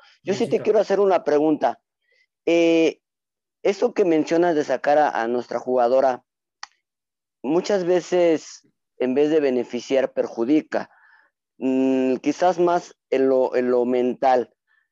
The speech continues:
Speaker 1: Y, y la segunda pregunta es, ¿tú crees que ya para el partido contra Monterrey,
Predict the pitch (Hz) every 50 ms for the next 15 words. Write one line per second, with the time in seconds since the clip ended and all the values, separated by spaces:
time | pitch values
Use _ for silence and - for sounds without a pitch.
0 | _ _ _ _ _ _ _ _ _ - 135 143 135 - 151 151 151 151 - 165
1 | 170 214 226 233 214 - - - 160 160 160 170 165 143 - 156 151 147 - -
2 | - - 202 202 - 208 202 - - 185 165 170 170 170 - - 175 165 156 147
3 | 135 131 - - 123 123 - 147 160 165 - - 139 127 - 117 117 117 113 110
4 | 107 92 113 110 113 123 131 131 123 - -